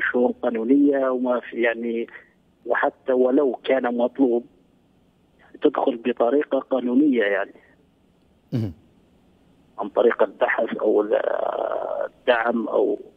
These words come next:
Speaker 1: ما يسمى يعني، لكن يعني تهجم عبثي وشيء مقصود يعني وهدف واضح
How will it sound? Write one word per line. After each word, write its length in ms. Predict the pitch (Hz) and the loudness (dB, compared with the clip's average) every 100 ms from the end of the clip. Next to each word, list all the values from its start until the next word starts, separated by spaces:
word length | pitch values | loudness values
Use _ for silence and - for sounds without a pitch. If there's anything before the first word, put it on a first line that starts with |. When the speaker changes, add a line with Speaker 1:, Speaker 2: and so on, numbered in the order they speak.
| _ _ | _ _
Speaker 1:
ما 160 | 113 113 | 0 2
يسمى 560 | 113 - 127 113 110 104 | 0 2 2 2 -2 -2
يعني، 320 | 104 101 104 - | -2 -2 -4 -2
لكن 440 | 127 113 113 110 101 | 0 0 -2 -4 -4
يعني 420 | 104 113 110 110 | 2 4 2 -2
تهجم 600 | - 127 143 123 120 113 | 2 2 2 2 0 0
عبثي 480 | 131 131 117 123 117 | -2 0 -2 -2 -4
وشيء 420 | 107 - 139 127 | -2 0 2 2
مقصود 560 | 117 - - 139 123 | -2 -6 2 4 4
يعني 280 | 123 113 117 | 0 -2 -2
وهدف 520 | 110 131 131 110 - | 2 2 2 -4 -2
واضح 540 | 127 127 107 98 - | 0 0 -2 -6 -8